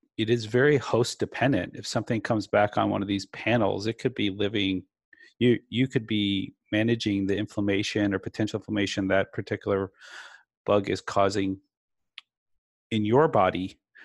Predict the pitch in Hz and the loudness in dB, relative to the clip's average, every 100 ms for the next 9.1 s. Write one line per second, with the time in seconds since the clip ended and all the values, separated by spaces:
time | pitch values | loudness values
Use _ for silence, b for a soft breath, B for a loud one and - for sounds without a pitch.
0 | b - 113 113 104 - 101 101 - - | b -2 0 -2 -4 -2 -2 -2 -4 -4
1 | 110 101 - 98 95 95 95 - _ - | -2 -2 -2 -2 0 -2 -2 -6 _ -6
2 | 98 - 107 98 - 120 143 104 98 - | -2 0 -2 -4 0 0 0 -2 -6 -2
3 | 98 95 92 92 92 - _ - 104 98 | -2 -2 -4 -4 -6 -6 _ -6 -4 -4
4 | 95 B B B B - 110 107 110 - | -8 B B B B 2 4 4 0 -2
5 | - 107 151 - 139 110 - 147 131 110 | -4 2 2 4 2 2 2 0 2 0
6 | 104 104 101 120 - 107 104 - - 127 | 2 0 2 0 0 0 0 -4 -4 -2
7 | 117 104 104 104 - _ - 104 - - | 0 2 2 2 -2 _ -6 -6 -6 -6
8 | - 131 123 113 107 98 - - - - | 0 2 2 0 0 0 0 -4 -12 -12
9 | - | -10